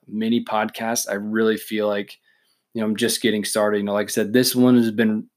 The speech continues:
written out for probably a week and a half, and, um, I've had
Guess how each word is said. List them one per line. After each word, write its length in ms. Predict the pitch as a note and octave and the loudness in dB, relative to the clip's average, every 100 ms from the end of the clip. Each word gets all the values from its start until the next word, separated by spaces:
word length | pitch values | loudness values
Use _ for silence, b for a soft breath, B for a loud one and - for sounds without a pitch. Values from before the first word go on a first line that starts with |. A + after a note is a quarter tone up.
| _ _ _ _ | _ _ _ _
written 340 | A#2+ A#2+ A2+ G#2 | 2 2 2 0
out 300 | A2 A#2 - | 0 -2 -4
for 160 | A2+ | -6
probably 300 | A2 B2+ B2+ | 2 4 6
a 60 | A#2 | 6
week 220 | A#2+ A#2+ | 4 4
and 100 | A#2 | 0
a 60 | A2+ | 0
half, 380 | A#2 C#3 - | -2 -2 -4
and, 320 | G#2 F#2+ G2 A2 | -6 -6 -8 -10
um, 540 | G2 F#2+ F#2 F#2 F#2+ _ _ _ _ - | -10 -8 -8 -10 -14 _ _ _ _ -4
I've 140 | A2 - | -4 -2
had 500 | G#2+ G#2 G#2 G2+ | -2 0 0 -2